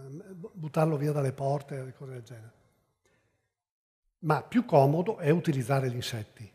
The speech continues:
Come si fa a convincere un insetto ad andare a prendere il polline? Lo sapete, viene attratto dal nettare.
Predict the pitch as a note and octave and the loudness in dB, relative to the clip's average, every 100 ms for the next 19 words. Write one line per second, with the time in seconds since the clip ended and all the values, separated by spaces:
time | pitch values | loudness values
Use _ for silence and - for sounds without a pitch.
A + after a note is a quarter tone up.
0 | _ _ _ C#4 C#4+ - D#3+ C3+ A2 C#3 | _ _ _ -6 -4 -4 0 0 0 -8
1 | B2 C3+ C3 C3 A2+ A2+ A2 - A#2+ A2 | -6 -4 -2 -4 -6 -8 -8 -6 -6 -8
2 | - A#2 E3+ B2+ B2 B2+ A#2+ - B2 B2 | -14 -14 -10 -8 -6 -6 -6 -6 -6 -6
3 | A#2 A2 - B2+ C#3 E3+ G#3 G3+ - - | -6 -12 -8 -6 -4 -4 -6 -10 -20 -14
4 | B2 - G3+ C#3+ C3 D#3+ G3+ - _ _ | -10 -4 -2 0 0 -2 -8 -10 _ _
5 | C3+ G3 D#3 E3 - C3 A#2+ - E3 F3 | 6 8 8 2 0 -2 -2 -4 -8 -8
6 | - - - C#3 B2 - - D3 C3+ B2+ | -8 -20 -8 -4 -2 -4 -10 -4 -2 -2
7 | - C3 C3 | -6 -6 -6